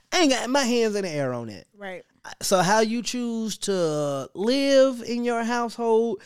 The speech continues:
Speaker 1: how you choose to, where you choose to work, how you choose to handle your finance, that's not a salvation issue, and I just gotta be at peace with it.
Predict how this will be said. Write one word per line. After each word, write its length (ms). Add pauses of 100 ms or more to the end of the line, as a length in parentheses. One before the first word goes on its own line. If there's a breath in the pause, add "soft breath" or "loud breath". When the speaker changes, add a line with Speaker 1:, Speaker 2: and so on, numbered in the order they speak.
(180 loud breath)
Speaker 1:
how 140
you 220
choose 480
to, 320
where 220
you 220
choose 360
to 100
work, 400
how 140
you 200
choose 340
to 80
handle 320
your 180
finance, 420 (160 loud breath)
that's 260
not 200
a 40
salvation 640
issue, 440 (200 loud breath)
and 140 (140)
I 240
just 360
gotta 280
be 340
at 140
peace 400
with 400
it. 140